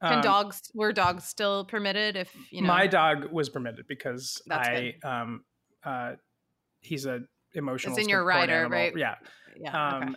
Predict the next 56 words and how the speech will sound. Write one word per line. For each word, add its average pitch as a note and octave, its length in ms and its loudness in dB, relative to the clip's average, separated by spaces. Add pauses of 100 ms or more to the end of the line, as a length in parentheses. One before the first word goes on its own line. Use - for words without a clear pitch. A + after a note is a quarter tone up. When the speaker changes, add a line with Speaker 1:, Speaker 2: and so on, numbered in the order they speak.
Speaker 2:
and F3+ 100 0
it's, F#3+ 180 -6
it's F3+ 200 0
in, E3 160 0
it's F3 140 -2
in D#3+ 60 2
all C#3+ 80 4
my C#3 100 2
ri-, C3 180 0
he's E3+ 180 2
my F3 100 6
green C#3+ 220 0
M C3 140 2
and B2 100 -2
M's. A2 300 -10 (240)
And, C#3+ 340 2
Speaker 1:
Good. F#3+ 260 -2
<laughs> - 60 -12
Speaker 2:
uh, C#3+ 380 2 (580)
but F3 200 4
then F3+ 320 6
literally E3 380 4
three D3 200 0
days C3+ 180 2
later, C3+ 340 2
they, B2+ 240 -2
we C#3 120 -4
got C#3 140 2
a B2+ 40 -4
call C3 200 -2
that B2+ 120 -2
was B2+ 120 -6
like, C3 200 0
"And E3+ 100 0
now F#3 140 4
you E3+ 240 2
can't C3 280 -2
come A#2+ 140 -4
backstage. A#2 640 2
<laughs> - 160 6
You, A3 320 6 (160)
you're G#3+ 180 8
also G3 320 8
not D3 140 6
allowed B2 300 4
here." A#2 240 0 (520)
And C#3+ 280 4
that C#3+ 160 6
was C#3+ 180 2
really C3 560 0
strange. - 580 -8
And E3 120 0
it D3+ 80 0
took E3 120 0
a D#3 40 6
long, C#3 880 4